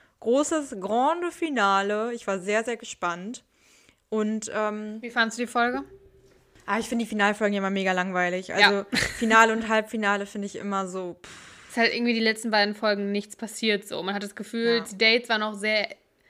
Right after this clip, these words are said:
Speaker 2: also es waren schöne Dates, aber sehr ereignislose Dates irgendwie so.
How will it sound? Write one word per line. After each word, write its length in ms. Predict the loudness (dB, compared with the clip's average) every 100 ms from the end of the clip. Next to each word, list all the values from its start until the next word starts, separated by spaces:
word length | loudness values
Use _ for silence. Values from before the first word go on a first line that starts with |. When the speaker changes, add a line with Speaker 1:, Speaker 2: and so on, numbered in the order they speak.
| -20 _ -8
Speaker 2:
also 280 | -6 -6 -10 _ -10
es 120 | 4
waren 180 | 4 6
schöne 300 | 2 0 2
Dates, 320 | 0 0 0
aber 200 | -4 -2
sehr 220 | 0 0
ereignislose 1080 | 0 0 -2 -2 -8 -8 -6 -6 -4 -6 -6
Dates 380 | -4 -2 -4 -4
irgendwie 300 | -4 -4 -4
so. 340 | -4 -4 -6